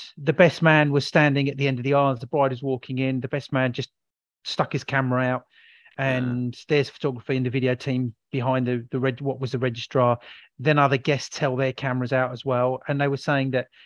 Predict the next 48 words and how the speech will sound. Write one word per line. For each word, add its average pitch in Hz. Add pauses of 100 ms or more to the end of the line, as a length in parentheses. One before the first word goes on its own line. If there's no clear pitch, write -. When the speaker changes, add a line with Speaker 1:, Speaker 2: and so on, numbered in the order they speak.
(120)
Speaker 1:
at 135
the 143
weekend, 143
the 135
team 139
were 135
saying 131 (280)
that 139
they've 135
never 143
done 135
a 127
wedding 123
where 120
there's 117
been 123
so 131
many 123
mobile 123
phones, 127
and 117
it 110
was 120
a 127
real 123
problem. 120 (380)
And 139
when 139
guests 156
are 143
saying, 135 (600)
uh, 131
you 147
know, 131
when 131
couples 143
are 117
saying, 139
"Oh, 143
we 139
want 139
real 135
informal 131
photos 131
at 127
a 131
wedding," 127
well, 127